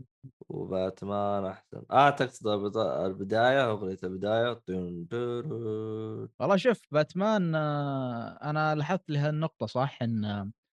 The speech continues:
Speaker 2: كانوا يقولون الناس، وسمعت إن بات-، سوبرمان ما عنده شخصية في هذا الأنيميتد سيريس. أقول أنا لا والله. الرجال صحيح إنه ما يعطيك ما-، حوارات عميقة ومدري وشو زي باتمان صراحة، لكن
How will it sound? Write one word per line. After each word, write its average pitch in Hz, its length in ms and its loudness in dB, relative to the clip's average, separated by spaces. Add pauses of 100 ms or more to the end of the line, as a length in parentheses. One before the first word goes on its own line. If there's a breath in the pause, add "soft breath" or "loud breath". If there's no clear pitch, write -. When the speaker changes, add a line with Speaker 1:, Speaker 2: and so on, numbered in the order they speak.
(180)
Speaker 2:
كانوا 175 180 6
يقولون 190 340 6
الناس، 156 520 0
وسمعت 131 540 2
إن 113 320 6
بات-، 120 340 4
سوبرمان 135 400 2
ما 131 80 4
عنده 127 160 0
شخصية 123 500 -4
في 131 140 -8
هذا 110 140 0
الأنيميتد 110 360 -2
سيريس. 120 360 -6
أقول 214 260 -4
أنا 302 220 -2
لا 339 140 -2
والله. 123 300 0 (120)
الرجال 117 1400 4
صحيح 151 260 4
إنه 131 160 4
ما 131 160 4
يعطيك 117 320 -4
ما-، 95 640 -2 (340)
حوارات 147 420 4
عميقة 139 680 4
ومدري 101 420 0
وشو 131 220 -2
زي 113 160 0
باتمان 117 540 2
صراحة، 107 460 -2
لكن 117 720 -2